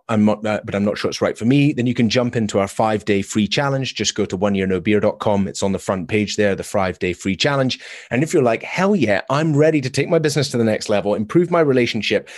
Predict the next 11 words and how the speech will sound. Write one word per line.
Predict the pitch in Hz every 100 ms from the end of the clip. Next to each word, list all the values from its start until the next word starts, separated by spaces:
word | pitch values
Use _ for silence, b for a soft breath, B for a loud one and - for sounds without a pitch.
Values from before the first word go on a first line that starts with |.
| B B B
stop | - 147 139
talking | 135 127
about | 120 110
divorce, | 107 110 104 - B B B -
um, | 113 117
and | 120
actually | 117 - 113
just | 104 104
stop | - 104 -
drinking, | 110 104 98 95 B B -
um, | 131 127 131 127